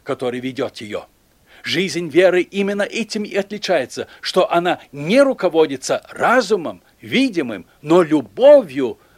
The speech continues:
доверием и преданностью Богу. Только тот, слышит голос Божий,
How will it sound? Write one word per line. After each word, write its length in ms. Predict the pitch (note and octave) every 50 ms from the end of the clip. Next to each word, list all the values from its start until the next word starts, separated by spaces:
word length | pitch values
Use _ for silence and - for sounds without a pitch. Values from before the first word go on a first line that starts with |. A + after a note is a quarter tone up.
| _ _ _ _
доверием 840 | _ - C#3 C#3+ A#2+ G2+ - C4 D4+ D4+ B3+ D3+ C#3 C#3 B2 A2+ - - _ _ _ _ _
и 140 | - C#3+ A#2+ -
преданностью 1040 | _ _ - - A#2+ G#3 A3+ F3 D3 D3+ D3+ D3+ C3+ - - - D3 C#3+ C3 - _ _
Богу. 560 | - G#2+ G#2 B2+ B2 G#2+ F2 E2 F#2 D#2+ - - _ _ _ _ _ _ _ _ _ _ _ _
Только 560 | - B3+ C4 B3+ - - - A3 G#3 - - - _ _ _ _ _ _
тот, 420 | - E3 - - _ - - - _ _ _ _ _ _ _
слышит 760 | - - - - D3 D3+ C#3 B2 - - B2 G#2+ _ - _ _ _ _
голос 460 | B2 A2+ E3 G3+ G#3+ G#3 G3+ - -
Божий, 520 | C3 C3 A#2+ F#2+ - - - G2+ G2 F#2